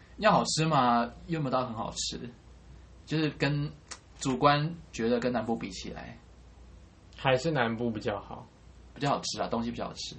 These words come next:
Speaker 2: 又便宜。
Speaker 1: 所以说你，你，你可以认同说，就北部人在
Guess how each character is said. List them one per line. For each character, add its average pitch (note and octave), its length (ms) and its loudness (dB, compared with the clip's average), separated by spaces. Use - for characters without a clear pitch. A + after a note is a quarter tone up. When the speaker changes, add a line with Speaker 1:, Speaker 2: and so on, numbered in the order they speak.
Speaker 2:
又 C3+ 100 -2
便 G#2 320 -8
宜。 G2+ 320 -12
Speaker 1:
所 - 120 2
以 G#3 60 6
说 G#3 100 4
你， C#3 200 -2
你， C3 80 -2
你 C#3 60 -2
可 F3 80 2
以 F3 40 4
认 E3 160 6
同 A#2 180 0
说， B2 500 6
就 E3 140 4
北 E3 120 2
部 D3 160 0
人 A#2 160 2
在 C3 260 0